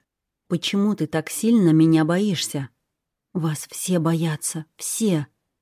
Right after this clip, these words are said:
Сама же молчу. «Если я мимо прохожу, ты бледнеешь, заикаешься.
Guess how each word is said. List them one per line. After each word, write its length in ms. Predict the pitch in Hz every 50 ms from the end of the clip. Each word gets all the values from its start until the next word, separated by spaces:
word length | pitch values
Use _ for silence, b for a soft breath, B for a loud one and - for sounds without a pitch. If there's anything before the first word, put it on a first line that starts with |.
| _ _ _
Сама 440 | _ - - 170 151 160 160 170 170
же 120 | 156 160
молчу. 540 | 160 160 151 151 143 - - 160 151 147 143 _ _ _ _ _ _ _ _ _ _ _ _ _ _ _ _ _ _ _ _ _ _ _ _ _ _ _ _ _ _ _ _
«Если 400 | - 175 160 160 147 - 170 160
я 180 | 160 165 160
мимо 320 | 165 170 180 214 226 202 160
прохожу, 480 | - - 160 - - 175 156 139 160
ты 140 | 151 - 170
бледнеешь, 720 | 156 156 160 160 147 147 160 165 180 202 202 165 - - -
заикаешься. 880 | - 165 151 170 160 151 - - 180 202 214 185 - - - 175 165